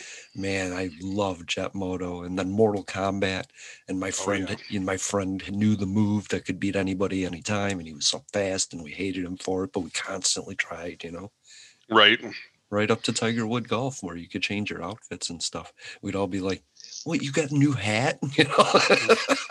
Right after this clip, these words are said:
Speaker 2: Right.
Speaker 1: And then I kinda lost out. I mean, because then it was Grand Theft Auto, where it was more of a solo thing. And then everybody was like,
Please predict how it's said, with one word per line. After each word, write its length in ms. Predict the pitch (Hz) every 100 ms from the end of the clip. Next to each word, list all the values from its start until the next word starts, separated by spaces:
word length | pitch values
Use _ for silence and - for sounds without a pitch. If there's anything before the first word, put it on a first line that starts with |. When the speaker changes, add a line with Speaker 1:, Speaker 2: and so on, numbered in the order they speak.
| - - -
Speaker 2:
Right. 260 | 104 101 113 - - - - - - - - - - _ -
Speaker 1:
And 100 | 110
then 140 | 131
I 80 | 147
kinda 320 | 139 139 139
lost 340 | 131 131 127 139
out. 200 | 127 95
I 80 |
mean, 260 | 101 104 107 - - -
because 300 | 113 117 110
then 180 | 113 117
it 100 | 113
was 220 | 110 101
Grand 320 | - 104 101
Theft 260 | 101 95 -
Auto, 300 | 98 92 85
where 180 | 85 90
it 80 |
was 180 | 90 90
more 220 | 92 95
of 100 | 92
a 60 | 87
solo 460 | - 101 95 87 85
thing. 360 | 87 82 80
And 140 | 82 87
then 140 | 90
everybody 420 | 92 98 90 87
was 240 | 87 87 -
like, 300 | 85 82